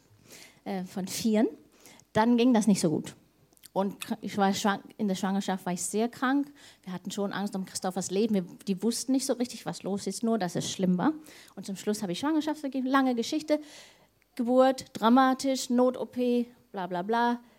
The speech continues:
Er sein, Intensivstation, ich meine. Ich war auch vier oder fünf Tage Intensivstation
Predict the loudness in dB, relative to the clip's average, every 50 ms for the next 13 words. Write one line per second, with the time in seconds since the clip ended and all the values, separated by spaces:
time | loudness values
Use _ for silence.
0 | _ _ _ 2 4 6 6 4 4 2 0 0 0 0 -2 -2 -2 -4 -4 -6
1 | _ _ _ _ _ _ _ _ _ -2 0 2 4 4 2 2 2 0 0 -2
2 | -2 -2 -2 -2 0 0 0 0 2 0 2 2 2 0 0 -2 -2 -2 -2 -2
3 | 0 2 0 0 0 -2 -12 -8 -4 -2 0 0 0 0 2 2 2 2 2 0
4 | -4 -4 -4 -4 -4 -4 -6 -2 -2 -2 -2 0 -2 -4 -4 -6 -8 -6 -4 -6
5 | -6 -6